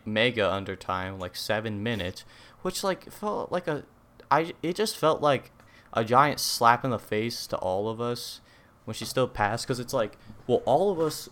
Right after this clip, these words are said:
could have done the same thing, like, make a, like, seven-minute speech and, like, have an easier time do it and still pass.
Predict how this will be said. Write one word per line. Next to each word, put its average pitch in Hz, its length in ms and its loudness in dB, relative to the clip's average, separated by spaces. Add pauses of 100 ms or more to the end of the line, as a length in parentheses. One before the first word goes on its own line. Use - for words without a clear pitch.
(120)
could 135 160 -4
have 123 80 -6
done 139 140 0
the 120 60 -4
same 135 280 -2
thing, 123 340 -6
like, 98 160 -6
make 120 200 -4
a, 110 60 -4
like, 110 120 -6
seven-minute 131 640 -4
speech - 500 -10 (960)
and, 117 100 -4
like, 113 120 -2
have 120 160 0
an 113 100 -6
easier 127 340 -4
time 123 280 -4
do 123 240 -4
it 101 160 -2
and 120 100 -4
still 135 300 -6
pass. - 720 -6